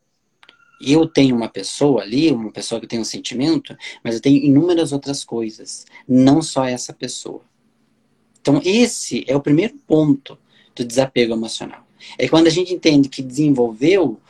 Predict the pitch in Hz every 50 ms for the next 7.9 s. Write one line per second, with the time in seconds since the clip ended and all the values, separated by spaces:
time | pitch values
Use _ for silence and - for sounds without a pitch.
0 | _ - - 131 131 135 143 151 156 151 147 - - - - - 139 143 156 190
1 | 233 277 - - - - - - 208 226 247 202 156 135 135 127 123 127 123 117
2 | 110 - - - 120 117 107 101 - - 101 104 120 160 170 139 110 - _ _
3 | _ _ _ _ _ _ - _ _ _ _ - 139 139 - 175 185 180 165 -
4 | - 135 110 - _ - - - _ _ _ - 165 160 - 170 156 143 143 175
5 | 214 240 247 233 - - 156 139 131 131 - - - - - - - - - 139
6 | 151 160 139 113 - - 120 131 131 131 139 139 135 127 117 117 - - 156 190
7 | 214 - - 226 240 285 285 - - 143 123 120 - - - - 190 240